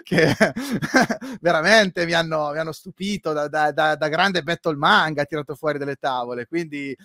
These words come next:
Eh, secondo me que-, su di lui ha fatto quest-, un effetto pazzesco, perché, eh, ha tirato fuori delle splash page bellissime nell'arco di, di questi mesi, quindi è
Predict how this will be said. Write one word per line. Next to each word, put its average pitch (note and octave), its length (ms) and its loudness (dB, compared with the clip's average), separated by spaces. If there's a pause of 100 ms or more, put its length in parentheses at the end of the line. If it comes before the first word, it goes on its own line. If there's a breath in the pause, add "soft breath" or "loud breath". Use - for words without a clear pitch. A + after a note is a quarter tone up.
(200 soft breath)
Eh, A#2+ 440 -6 (1400)
secondo E3+ 300 -4
me G#3+ 180 4
que-, G#3 180 -4
su - 200 -14
di D#3+ 60 -4
lui G#3+ 160 4
ha G#3 60 8
fatto D#3+ 300 0
quest-, E3+ 280 -8
un D3+ 120 -10
effetto D3+ 720 -2
pazzesco, C#3 680 -6
perché, B2 460 -8 (240 loud breath)
eh, B2 100 -10
ha A#2 140 -10
tirato D3 280 -8
fuori D3+ 580 -2
delle D3 160 -6
splash - 340 -8
page F3 360 2
bellissime C#3 1160 -6
nell'arco C#3 440 -4
di, C3+ 320 -6
di C3 100 -10
questi C#3+ 280 -10
mesi, B2+ 380 -8
quindi C#3+ 340 -6
è B2 40 -14